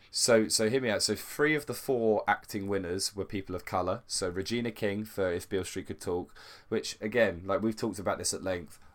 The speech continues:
I really don't think she deserves all of this praise for this film, but I think she's a lovely woman. And Chris Evans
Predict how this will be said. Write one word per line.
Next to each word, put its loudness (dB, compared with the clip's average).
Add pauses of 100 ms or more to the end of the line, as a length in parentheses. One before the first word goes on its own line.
(100)
I 4
really 4
don't 2
think -4
she -8
deserves 0
all -6
of -6
this -6
praise 0
for -8
this -4
film, 2
but -2
I -4
think -4
she's -2
a 0
lovely 2
woman. 0 (400)
And 0
Chris 4
Evans 0